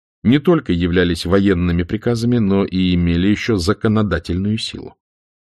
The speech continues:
Стало быть, военные руководители должны были не подчиняться законам? Если не будет соблюдаться долг повиновения по отношению к приказу, предписывающему совершение общеуголовного преступления,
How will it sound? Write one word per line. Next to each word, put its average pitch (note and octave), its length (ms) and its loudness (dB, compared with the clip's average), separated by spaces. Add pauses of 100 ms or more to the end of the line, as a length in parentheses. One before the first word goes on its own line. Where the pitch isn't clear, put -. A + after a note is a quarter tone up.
Стало A#2 300 2
быть, G#2+ 160 0
военные F#2+ 400 2
руководители E2 720 -6
должны G2 440 2
были G#2+ 280 2
не F#2+ 180 2
подчиняться A2+ 680 -2
законам? A2+ 480 -4 (920)
Если A2+ 300 2
не A2+ 100 4
будет G#2 260 2
соблюдаться G2+ 600 0
долг F2+ 440 -2
повиновения F#2+ 640 0
по F2+ 120 -6
отношению E2 500 -4
к - 80 -20
приказу, F2 480 -2
предписывающему F2+ 1080 -2
совершение F#2 680 -2
общеуголовного F#2+ 1160 0
преступления, D#2+ 800 -8